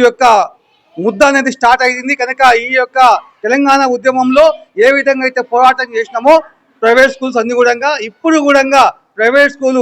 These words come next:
అన్ని రకాలుగా ఈ యొక్క బీసీ జేఏసీకి రేపు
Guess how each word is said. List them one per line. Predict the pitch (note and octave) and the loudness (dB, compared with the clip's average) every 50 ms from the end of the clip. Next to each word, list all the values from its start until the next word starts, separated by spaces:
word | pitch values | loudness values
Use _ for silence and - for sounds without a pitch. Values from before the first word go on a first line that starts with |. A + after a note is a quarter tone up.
| A#3 F#3+ F#3 | 0 0 0
అన్ని | A#3+ C4+ D4+ D4 C#4+ | -2 -2 0 0 0
రకాలుగా | C#4 C#4 C4+ C4 B3+ B3+ C4 B3+ A#3+ F3+ - _ _ _ _ - A3+ | 0 0 0 0 0 0 2 2 2 2 -2 _ _ _ _ -10 -4
ఈ | B3+ C4 | -2 -2
యొక్క | B3+ B3+ B3+ A#3 F#3 | 0 0 -2 -4 -2
బీసీ | A#3+ C4+ C4+ D4+ C#4+ C4+ - | -4 -4 -2 -2 -4 -2 0
జేఏసీకి | C4 B3+ B3+ B3 B3+ C4 B3 _ C4 B3+ A3+ F3+ E3 G3+ | 0 0 0 0 -4 -8 -14 _ -6 -6 -4 -2 0 0
రేపు | A#3+ A#3 | 0 0